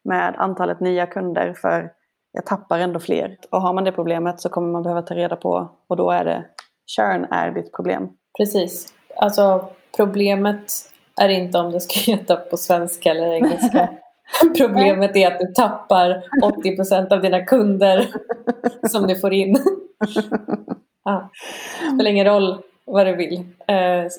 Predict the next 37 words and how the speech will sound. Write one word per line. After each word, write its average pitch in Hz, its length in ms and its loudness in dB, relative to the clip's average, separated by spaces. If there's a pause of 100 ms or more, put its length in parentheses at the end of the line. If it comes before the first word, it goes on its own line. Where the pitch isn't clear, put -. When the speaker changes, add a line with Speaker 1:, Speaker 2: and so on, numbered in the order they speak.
(180)
Speaker 2:
om 185 140 -4
du 180 60 -4
ska 185 220 -4
prata 190 300 0
svenska 180 340 0
eller 175 120 -2
engelska. 180 500 -4
Problemet 196 540 2
är 165 220 -2
liksom 165 380 -6
något 180 220 -10
annat. - 240 -8 (220)
Speaker 1:
Ja, - 460 0
men 233 340 0 (200)
det 226 280 2
är 214 260 0
ju 208 320 -2
ett 196 280 -4
jättestort 208 380 -10
problem. 220 320 -4 (240)
Och, 214 440 -4
eh, 202 400 -2 (1300)
eh, 185 360 -2
speciellt 208 440 -2
då 196 60 -4
om 180 160 0
man, 175 300 -4
om 185 120 -2
man 180 140 -2
är 180 60 -4
ansvarig 175 600 -4
för, 175 260 -2
eh, 170 180 -2
tillväxt. 185 680 -4
Om 185 60 -6
man 185 140 0
har 180 380 -2